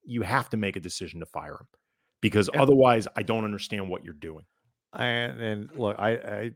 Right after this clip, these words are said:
Speaker 2: don't know if they're tuning him out or not, but the, the results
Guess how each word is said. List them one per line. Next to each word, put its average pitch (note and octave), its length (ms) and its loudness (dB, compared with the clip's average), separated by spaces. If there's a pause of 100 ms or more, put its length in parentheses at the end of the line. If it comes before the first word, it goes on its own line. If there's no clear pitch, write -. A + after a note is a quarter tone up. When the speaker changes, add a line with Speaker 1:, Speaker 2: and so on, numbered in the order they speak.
Speaker 2:
don't G#2 220 -6
know C#3+ 220 6
if A#2 80 2
they're F#2+ 140 2
tuning F2+ 320 -4
him E2 120 -6
out D#2+ 260 -6
or E2+ 140 -8
not, F2 320 -6
but F2+ 80 -10
the, G2+ 220 -2
the G#2 180 -2
results G#2 600 4